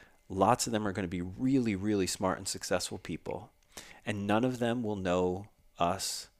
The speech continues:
or our business well enough for that advice to be fully useful. In other words, I need to listen to all these smart people." Like, when dumb people give you advice, it's easy to discount it. The danger is taking advice from smart people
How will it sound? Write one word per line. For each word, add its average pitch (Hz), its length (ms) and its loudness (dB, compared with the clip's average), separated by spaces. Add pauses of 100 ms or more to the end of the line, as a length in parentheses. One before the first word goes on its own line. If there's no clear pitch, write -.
(380)
or 95 180 2
our 95 100 6
business 85 580 -4 (300)
well 104 340 4
enough 82 500 -4 (300)
for - 180 0
that 92 240 4
advice 85 360 0
to - 80 -8
be 85 340 -4 (120)
fully 85 360 -2
useful. - 540 -10 (600)
In 104 140 0
other 110 240 4
words, - 400 -4 (340)
I 113 220 4
need 139 340 2
to 107 140 -2
listen 117 300 2
to 92 160 -4
all 156 260 4
these 160 180 2
smart 131 300 2
people." 107 320 0
Like, 123 220 4 (240)
when 131 160 4
dumb 190 200 8
people 151 220 4
give 110 180 0
you 101 100 4
advice, 98 340 6
it's 98 140 -4
easy 98 220 0
to 78 120 -2
discount 90 440 0
it. - 100 -6 (440)
The 113 80 8
danger 135 520 6
is 82 220 4
taking 117 340 0
advice 92 340 2
from 104 160 -4
smart 139 340 4
people - 420 -6